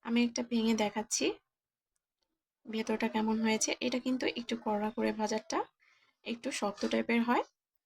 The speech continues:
আর এখানে আমি আরও একটা ভেঙে দেখাবো, এটা কিন্তু একটু নরম টাইপের। এই তো, কোনটা ভালো লেগেছে অবশ্যই কমেন্ট করে জানিও। সবাই ভালো থেকো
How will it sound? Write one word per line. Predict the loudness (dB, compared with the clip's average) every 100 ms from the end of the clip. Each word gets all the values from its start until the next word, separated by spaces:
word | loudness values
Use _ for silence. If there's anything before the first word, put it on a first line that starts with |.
| _
আর | -8 -4
এখানে | -4 0 2
আমি | 2 2
আরও | 0 4 4
একটা | 4 0
ভেঙে | 4 6 6
দেখাবো, | 4 2 0 0 -2
এটা | -4
কিন্তু | 0 2 2 0 -4 _ _ -10
একটু | -8 -2 2
নরম | 4 4 2
টাইপের। | 2 0 0 -2 -4 _ _ _ _ _ _ _ _ _ _ _ _ _ _ _ _ _ _ -10
এই | -6 -4
তো, | -4 -6 -8 _ _ _ _ _ _ -4
কোনটা | 0 2
ভালো | 4 4
লেগেছে | 4 4 4 4
অবশ্যই | 4 4 4
কমেন্ট | 2 2 2
করে | 2 2
জানিও। | 4 2 0 0
সবাই | 2 4 4
ভালো | 2 2
থেকো | 2 0 2